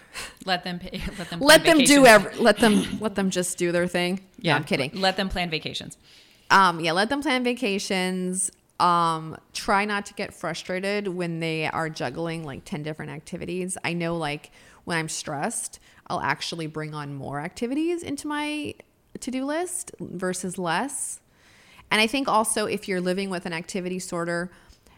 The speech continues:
Speaker 2: be mindful that you don't, that they can get overwhelmed with the amount of activities that they put on their to-do list, and
Speaker 1: Mm-hmm.
Speaker 2: try to help out. Like, like, the quintessential activity sorter's language of love is acts of service, 'cause it's all in the doing. So if you see that your partner is an activity sorter,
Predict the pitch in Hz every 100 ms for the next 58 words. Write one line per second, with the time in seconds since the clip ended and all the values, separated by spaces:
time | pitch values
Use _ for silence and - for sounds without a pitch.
0 | _ - 190 233 254 214 220 214 202 190
1 | 190 - 190 175 196 156 190 190 208 202
2 | 262 247 240 - 175 180 165 139 139 151
3 | 156 151 143 143 - 147 160 143 147 147
4 | 151 - 151 - 151 143 139 - 170 156
5 | 240 285 - 151 208 175 294 285 220 196
6 | 196 160 - 107 123 - - - - _
7 | _ - 196 175 190 - 240 233 220 208
8 | 196 196 - 170 220 196 185 - 170 165
9 | 170 156 160 160 165 156 147 - 147 -
10 | - 170 156 - - 185 165 - 165 175
11 | 165 156 165 131 - 202 - 214 214 277
12 | 277 254 233 117 175 - 214 202 175 170
13 | 151 - 294 254 214 175 165 175